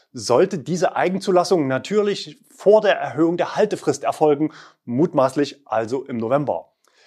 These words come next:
Wir begrüßen ausdrücklich die vorgezogene Erhöhung der Haltefrist, denn sie betrifft ausschließlich bafa-Karussellfahrer, egal ob gewerblich oder privat.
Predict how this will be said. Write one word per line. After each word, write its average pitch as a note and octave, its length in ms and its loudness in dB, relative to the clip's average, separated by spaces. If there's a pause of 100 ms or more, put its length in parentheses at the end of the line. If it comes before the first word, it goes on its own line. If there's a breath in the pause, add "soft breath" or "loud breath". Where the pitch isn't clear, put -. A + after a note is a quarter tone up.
(160 soft breath)
Wir G#3 140 4
begrüßen A3 360 2
ausdrücklich F3 540 0
die B2+ 100 -2
vorgezogene E3+ 600 2
Erhöhung C3 320 0
der A#2 160 -4
Haltefrist, F3 720 0
denn F3 340 2
sie D3+ 160 -6
betrifft D#3+ 480 -2
ausschließlich F#3 720 0
bafa-Karussellfahrer, F#3 1160 4 (260 loud breath)
egal D3 380 2
ob - 220 -6
gewerblich C3+ 680 0
oder F#3 180 6
privat. E3+ 480 2